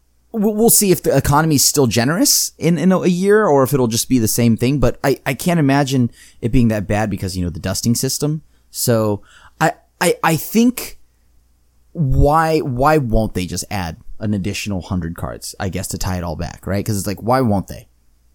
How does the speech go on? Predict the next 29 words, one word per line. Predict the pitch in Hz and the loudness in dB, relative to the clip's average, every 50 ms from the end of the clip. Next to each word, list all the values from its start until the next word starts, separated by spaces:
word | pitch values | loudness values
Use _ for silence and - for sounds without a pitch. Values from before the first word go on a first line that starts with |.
| _ _ _ | _ _ _
I, | - 117 120 | -2 0 0
I | - - 127 127 | 2 2 2 2
am | 139 151 156 123 | 4 4 2 2
curious. | - 127 107 90 87 - - | 0 -2 -4 -4 -6 -4 0
I, | 123 123 131 - | 0 0 2 2
I | 123 123 | 2 2
want | 110 104 117 117 113 | 2 2 0 0 -2
to | 117 113 | -4 -4
know. | 127 135 104 | -4 -4 -6
Like, | 78 92 95 92 - 135 | -6 -8 -10 -6 -4 -2
is | 135 110 110 | -2 0 0
it, | 120 117 - 139 | -2 -2 0 0
is | 135 104 110 | 0 2 0
it | 117 110 - _ _ _ _ _ _ _ _ _ _ _ _ _ _ _ _ _ _ - - 120 104 | -2 -4 -6 _ _ _ _ _ _ _ _ _ _ _ _ _ _ _ _ _ _ -10 -8 -6 -6
just, | 98 95 98 101 110 107 110 - - - - _ _ _ _ - | -4 -2 0 2 2 2 0 -2 -6 -10 -16 _ _ _ _ -4
it, | - 135 - - | -2 -2 -2 -4
the, | - 180 143 151 175 - 160 | -6 -6 -4 -4 -2 -2 -2
I, | 156 139 - - - - - - - - - - - _ _ | -4 -4 -6 -8 -8 -8 -8 -8 -10 -16 -20 -20 -20 _ _
it | - 202 - | 0 0 0
feels | - - - 202 220 254 262 254 233 | 0 -2 -2 0 2 2 2 2 0
like | 226 - - | -2 0 2
there's | 165 131 - - | 2 2 2 2
something | - 139 127 127 - 156 143 | 2 2 2 2 2 0 2
they | 120 120 113 | 4 4 4
want | 104 98 95 95 92 95 92 - | 4 2 2 2 0 -2 -4 -6
to | - - | -6 -6
tell | - - 90 82 76 - | -6 -6 -6 -8 -10 -12
us. | - - - - - - - _ _ _ _ _ _ _ _ _ _ - | -10 -10 -8 -8 -8 -10 -14 _ _ _ _ _ _ _ _ _ _ 2
<laughs> | - - - - 190 - | 4 4 4 4 4 4